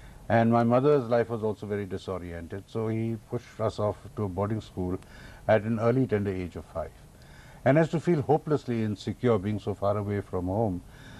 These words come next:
because at that stage of life, that age and stage, you want more emotional support from parents. But I was away in a boarding school, tucked away, and immediately after finishing my, uh,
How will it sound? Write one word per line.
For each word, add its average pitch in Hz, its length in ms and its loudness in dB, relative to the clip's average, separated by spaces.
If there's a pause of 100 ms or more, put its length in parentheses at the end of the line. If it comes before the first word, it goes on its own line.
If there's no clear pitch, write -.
(140)
because 156 220 6
at 143 180 2
that 180 220 4 (340)
stage 147 360 -2
of 113 200 0
life, 87 260 -2 (100)
that 101 220 -6
age 123 180 0
and 104 140 0
stage, 85 420 -8 (540)
you 156 140 4
want 143 420 6
more 101 380 0 (200)
emotional 104 520 -6
support 92 420 -8
from 82 160 -12
parents. - 500 -14 (600)
But 110 160 2
I 123 120 8
was 139 280 0
away 117 380 2
in 123 80 0
a 120 60 0
boarding 104 340 -2
school, 104 300 -8
tucked 104 240 0
away, 87 260 -6 (600)
and 117 200 4
immediately 135 480 4
after 127 200 4
finishing 127 480 -4
my, 110 340 0 (580)
uh, 95 380 0